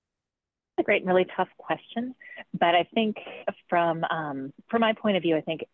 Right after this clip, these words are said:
an effective healthcare leader needs to have, have, have a few core characteristics that may serve the next two to three years or just in general. And that, in my experience, has been to have a curiosity mindset. So the world around us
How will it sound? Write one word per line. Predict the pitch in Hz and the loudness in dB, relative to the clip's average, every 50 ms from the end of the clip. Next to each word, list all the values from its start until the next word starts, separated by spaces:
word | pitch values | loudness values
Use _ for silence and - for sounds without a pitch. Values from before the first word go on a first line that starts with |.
| _ - | _ -12
an | 170 | -8
effective | 156 - 160 156 - 165 - - | -2 0 -2 0 -2 -8 -6 -6
healthcare | 156 - - - 160 147 | -6 -6 -4 -6 -6 -6
leader | 147 139 143 147 147 147 147 - _ _ - - _ _ - | -4 -4 -2 0 0 0 -2 -4 _ _ -20 -20 _ _ -2
needs | 185 170 - | -2 2 2
to | 175 | 0
have, | 165 165 | 0 2
have, | 180 170 - - _ _ _ _ | 0 -2 -2 -2 _ _ _ _
have | - 254 277 247 | -2 0 0 0
a | 247 | 0
few | - - 226 214 202 - - | 2 4 4 4 4 2 -4
core | - - 208 190 190 196 | -4 0 2 4 4 2
characteristics | - - - 202 202 - - 175 143 139 131 - - 240 - _ | 0 -2 -2 -2 -2 -2 -4 -2 -2 -2 -2 -4 -6 -6 -6 _
that | - - | -10 -8
may | 180 170 160 - _ | -8 -8 -10 -6 _
serve | 170 156 151 147 143 | -2 -2 -2 -2 -4
the | 156 147 | -6 -8
next | 143 139 - - - | -8 -8 -10 -4 -2
two | 185 180 | 0 0
to | 185 | 0
three | - - 214 208 | 0 0 0 0
years | 202 220 240 - - | 0 -2 -4 -2 -2
or | 170 | -4
just | 151 - 147 147 - _ - - - - | -2 0 -4 -4 -4 _ -14 -14 -12 -10
in | 160 147 | -12 -10
general. | 139 151 147 - - 175 - - _ _ - - - - - - - _ _ | -8 -8 -8 -4 -4 -4 -4 -4 _ _ -20 -18 -18 -18 -18 -20 -20 _ _
And | 214 180 165 170 165 160 151 151 - - | 2 2 2 2 0 -2 -4 -6 -6 -2
that, | 180 - 165 170 - - _ _ _ _ _ _ _ _ _ _ _ _ _ _ - | 0 2 2 2 2 0 _ _ _ _ _ _ _ _ _ _ _ _ _ _ -2
in | 190 | 0
my | 185 170 170 | 2 2 0
experience, | - - - 175 165 156 - | 0 -2 -4 -4 -4 -2 -4
has | 151 - | -6 -6
been | - 151 151 | -4 -4 -4
to | 135 | -4
have | - 160 - | -6 -4 -6
a | 147 - _ - | -6 -6 _ -4
curiosity | - 180 160 147 143 143 151 - _ 170 151 | -2 0 0 0 0 -2 -4 -6 _ -8 -8
mindset. | 135 120 117 123 131 - - 190 208 247 - - - _ _ - - - _ _ _ _ _ _ _ _ _ _ _ _ _ - | -6 -8 -8 -10 -12 -8 -4 -4 -4 -4 -6 -12 -20 _ _ -20 -20 -20 _ _ _ _ _ _ _ _ _ _ _ _ _ 0
So | 196 | 2
the | 175 170 | 4 4
world | 147 160 170 175 180 | 4 4 4 4 2
around | 170 147 143 143 151 175 | 2 0 -2 -2 -2 -4
us | 202 | -6